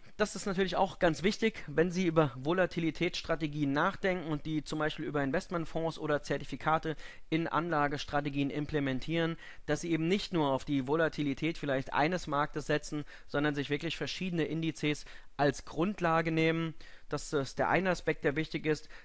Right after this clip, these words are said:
Der zweite Aspekt ist, da wir uns natürlich hier immer über Terminmärkte unterhalten, haben wir ja doch einen sehr starken Einfluss auch von Rolleffekten, weil natürlich diese Anlagen entsprechend gerollt werden müssen. Das führt tendenziell zu typischerweise, wenn nichts Großes passiert, zu permanenten Verlusten,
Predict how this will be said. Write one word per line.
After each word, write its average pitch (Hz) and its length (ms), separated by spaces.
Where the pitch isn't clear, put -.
Der 139 100
zweite 170 380
Aspekt 160 340
ist, 160 160
da 151 140
wir 151 80
uns 151 140
natürlich 147 320
hier - 140
immer 170 180
über 156 200
Terminmärkte 170 760
unterhalten, 151 500
haben 147 80
wir 147 80
ja 139 60
doch 156 120
einen 143 240
sehr 151 320
starken 151 400
Einfluss 175 420
auch 147 120
von 139 180
Rolleffekten, 160 920
weil 139 120
natürlich 147 340
diese 139 260
Anlagen 151 440
entsprechend 143 500
gerollt 135 500
werden 160 280
müssen. 156 240
Das 147 100
führt 156 160
tendenziell 156 480
zu 143 220
typischerweise, 160 760
wenn 151 80
nichts 151 200
Großes 180 460
passiert, 170 380
zu 160 100
permanenten 160 720
Verlusten, 165 600